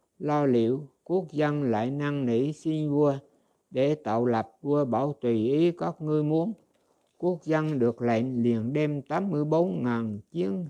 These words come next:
chiếc xe chở vàng bạc đến thành Cao Xá để tạo lập pháp viện. Cho nên chúng ta thấy rằng cái, qua cái,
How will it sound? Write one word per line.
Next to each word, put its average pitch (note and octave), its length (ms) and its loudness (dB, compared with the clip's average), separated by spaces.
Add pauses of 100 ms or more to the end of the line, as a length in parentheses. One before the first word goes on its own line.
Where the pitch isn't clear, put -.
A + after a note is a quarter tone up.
(580)
chiếc F#3+ 200 4
xe D#3 380 0
chở C#3 300 -2
vàng A#2 400 0
bạc A2 200 -4 (800)
đến F3 260 -2
thành A2+ 320 -2
Cao C#3+ 240 -2
Xá E3 400 -4
để C3+ 240 0
tạo G#2+ 280 -4
lập A2+ 280 -2
pháp E3+ 200 -8
viện. A2 180 -2 (1800)
Cho D#3 160 2
nên D#3+ 320 2
chúng E3+ 80 0
ta E3 140 4
thấy F3 280 2
rằng C3+ 480 2
cái, F3 180 2 (540)
qua E3 260 6
cái, F3 480 4